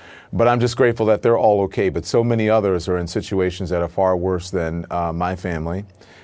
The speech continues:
And I think that we're gonna find that it's worse than we know right now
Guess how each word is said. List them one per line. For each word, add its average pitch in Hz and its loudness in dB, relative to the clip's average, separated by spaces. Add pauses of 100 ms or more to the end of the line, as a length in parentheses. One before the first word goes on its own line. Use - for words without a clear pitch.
(160)
And 98 0
I 95 4
think 107 -2
that 101 0
we're 104 0
gonna 95 0
find 95 -2 (140)
that 92 2
it's 90 -4
worse 101 2
than 95 -2
we 95 2
know 92 0
right 90 -2
now 85 -2